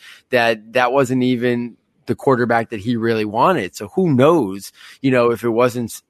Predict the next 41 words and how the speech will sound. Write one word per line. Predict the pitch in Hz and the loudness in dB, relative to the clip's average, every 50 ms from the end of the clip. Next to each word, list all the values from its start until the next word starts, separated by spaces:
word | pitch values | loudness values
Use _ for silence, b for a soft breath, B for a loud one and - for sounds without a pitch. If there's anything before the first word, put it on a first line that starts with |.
| _ _ | _ _
Snyder's | - - - - 127 123 139 139 143 131 - | -20 -14 -8 -2 0 0 2 2 0 -2 -4
call | - - 143 147 160 160 | -4 0 2 2 4 2
there, | 147 131 117 110 110 110 113 104 - b b b b b | 2 0 -2 -2 0 -2 -2 -4 -6 b b b b b
you | 135 135 | -2 0
know, | 127 120 | 2 2
where | 117 113 127 127 127 120 | 2 2 2 2 2 0
Dwayne | 107 107 117 117 113 104 | -2 -4 -6 -6 -6 -6
Haskins | 110 113 107 - - - 104 101 - | -6 -6 -6 -8 -10 -12 -12 -12 -10
falls. | - - 110 92 - - - - - - - b b b b b b | -6 -4 -2 -2 -2 -6 -8 -14 -18 -20 -20 b b b b b b
And | 139 135 127 131 | -2 0 2 2
you | 131 123 | 2 2
wonder | 113 110 131 151 170 175 160 147 135 131 123 | 2 2 2 2 2 2 2 0 0 0 0
if | - 120 - - | -2 -4 -8 -6
there's | 110 110 101 - | -6 -6 -6 -6
something | - - 147 151 151 139 - 143 139 135 123 | -8 -4 -2 -2 -2 -2 -4 -4 -2 -2 -4
behind | 120 123 104 107 127 127 127 120 120 | -4 -6 -6 -4 -4 -2 -2 -4 -6
the | 107 | -8
scenes | - - 127 120 117 107 98 - | -8 -6 -6 -4 -4 -6 -8 -8
that | - 98 92 98 | -10 -10 -8 -4
we | 120 135 135 | -2 -2 0
didn't | 135 120 107 98 - | 0 -2 -2 -4 -8
see, | - - - 127 107 95 | -8 -4 -2 -2 -2 -2
'cause | 90 95 87 - | -4 -6 -4 -4
we | 135 | -2
just | 127 135 - - | -2 -2 -2 -4
<laughs> | 110 | -4
evaluated | 104 117 107 - 131 123 117 117 117 113 110 | -6 -4 -2 -2 -2 0 0 0 -2 -2 -2
him | 107 101 | -4 -2
based | 95 117 120 107 - - | -2 0 -2 -2 -2 -4
on | 110 110 113 107 - B B B B B | -6 -4 -4 -4 -6 B B B B B
how | - 120 120 120 117 110 - _ _ _ _ | -4 -2 0 0 -2 -4 -8 _ _ _ _
ridiculously | 120 104 110 101 90 - 143 147 - - 135 127 123 - - - 123 117 113 110 104 | -8 -4 -4 -4 -2 0 0 0 0 0 0 0 0 -2 -2 -2 -2 -2 -2 -4 -6
skilled | - - - - - - 135 127 123 120 110 | -10 -14 -14 -6 2 4 4 4 4 2 0
and | - 107 113 101 | -4 -6 -6 -4
talented | - 110 117 120 123 104 113 104 | -4 -2 -2 -2 -2 -4 -6 -6
he | 101 120 | -4 -4
looked | 117 104 104 127 135 - - | -2 0 2 2 2 2 0
at, | 113 110 110 | 0 0 2
at | 110 110 110 | 0 0 -2
Ohio | 104 104 113 110 101 95 | -2 0 0 0 0 -2
State. | - - - 160 170 156 131 120 - | -4 -4 0 2 4 4 2 2 -2